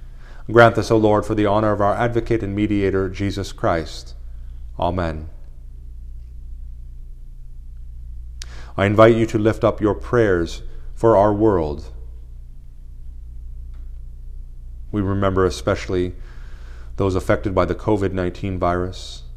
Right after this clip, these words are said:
all frontline medical workers, and those who are working diligently to keep our supply chains going strong.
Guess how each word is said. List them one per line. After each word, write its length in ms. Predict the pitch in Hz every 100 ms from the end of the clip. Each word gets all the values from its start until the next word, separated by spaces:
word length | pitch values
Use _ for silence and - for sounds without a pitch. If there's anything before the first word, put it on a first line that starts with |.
| - - - -
all 180 | 98 101
frontline 560 | - 104 90 92 92
medical 400 | 92 98 95 98
workers, 480 | 95 95 - 95 95
and 180 | 95 90
those 320 | 92 95 92
who 120 | 98
are 120 | 92 90
working 380 | 95 92 95
diligently 580 | 92 95 95 98 90 95
to 100 | 95
keep 220 | - 104
our 100 | 95
supply 440 | 87 95 - 95 92
chains 440 | - 95 92 90
going 360 | 113 101 92 90
strong. 560 | - - 90 80 82